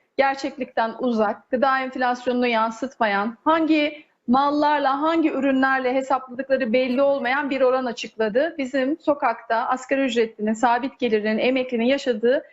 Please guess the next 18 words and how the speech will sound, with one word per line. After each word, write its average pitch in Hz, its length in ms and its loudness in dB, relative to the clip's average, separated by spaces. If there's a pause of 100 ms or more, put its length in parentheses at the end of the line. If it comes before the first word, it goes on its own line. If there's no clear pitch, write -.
(240)
enflasyondan 247 840 0
çok 311 240 -2
uzak. 339 300 2 (340)
Aynı 381 300 0
şekilde 330 380 0
bağımsız 339 420 2
bir 339 140 2
kuruluş 330 340 2
enok 302 380 0
da 262 80 -2
bir 247 120 2
açıklama 240 420 -4
yapıyor. 240 360 0
Yüzde 269 380 0
dört 285 240 0
yirmi 247 280 0
yedi 214 240 0
diyor 196 320 0